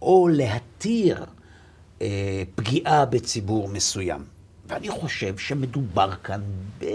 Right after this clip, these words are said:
מה דרך ארץ קדמה לתורה? זו פגיעה אנושה ב-, בדמוקרטיה, בזכויות היסוד של,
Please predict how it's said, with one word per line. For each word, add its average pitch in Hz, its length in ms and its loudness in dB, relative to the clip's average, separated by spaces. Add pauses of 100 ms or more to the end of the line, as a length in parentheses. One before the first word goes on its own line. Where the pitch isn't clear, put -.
(1040)
מה - 200 -6 (100)
דרך 165 320 4
ארץ 131 260 -4
קדמה 110 320 -4
לתורה? 90 460 -6
זו 90 200 -2 (100)
פגיעה 214 500 6
אנושה 208 720 2 (120)
ב-, 123 60 -4 (340)
בדמוקרטיה, 143 1000 2
בזכויות 180 680 0
היסוד 214 760 2
של, 196 240 2